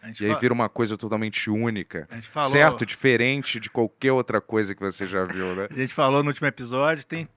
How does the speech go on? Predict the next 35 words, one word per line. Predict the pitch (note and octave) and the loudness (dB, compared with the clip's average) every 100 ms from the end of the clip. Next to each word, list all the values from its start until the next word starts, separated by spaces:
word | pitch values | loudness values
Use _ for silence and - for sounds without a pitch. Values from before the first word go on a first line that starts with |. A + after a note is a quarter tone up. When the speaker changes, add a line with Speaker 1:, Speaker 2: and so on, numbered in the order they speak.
| - | -6
Speaker 1:
tudo | G3+ D3 | -4 -2
da | A#2+ | -4
Insider. | A#2 - A#2+ A2+ | -6 -4 -4 -4
Acho | B2 | -6
que | - | -10
só | E3+ | -10
não | |
tem | F#3+ | -8
calça, | A3+ - D#3 D#3 D3+ | -8 -4 -4 -4 -6
né? | C#3+ D#3+ C#3+ | -8 -8 -6
A | C#3 | -6
calça | - E3 D3 | -2 -4 -4
tem? | C3+ G3+ C#4 - _ _ _ _ _ _ _ _ - | -8 -8 -8 -16 _ _ _ _ _ _ _ _ -2
Tem | G3+ | -2
calça | A#3 G#3 A#3+ E3+ | 2 2 2 0
também, | - B2+ B2+ | -10 -10 -8
tem | G#3+ | -10
Speaker 2:
É. | |
Speaker 1:
tudo, | D#3 F#3 | -6 -4
só | F#3+ | -4
não | G3+ | -4
tem | A#3+ | -6
tênis. | F3 E3 D3 A#2+ A2 - _ - - - - | -6 -2 -2 -2 -8 -18 _ -20 -20 -20 -10
Mas | F3+ | -6
você | G3 | -2
pode | G#3 F#3+ | -2 -2
se | - | -10
vestir | F#3+ F#3 | -10 -8
inteiro | G#3+ - F3+ F#3+ | -8 -2 2 2
da | D#3+ | 0
Insider, | D3 - D#3 E3 | -6 -4 -4 -4
você | D3+ | -6
entra | E3+ F3+ | -6 -6
no | E3 | -8
site, | - D3 C#3+ | -6 -6 -6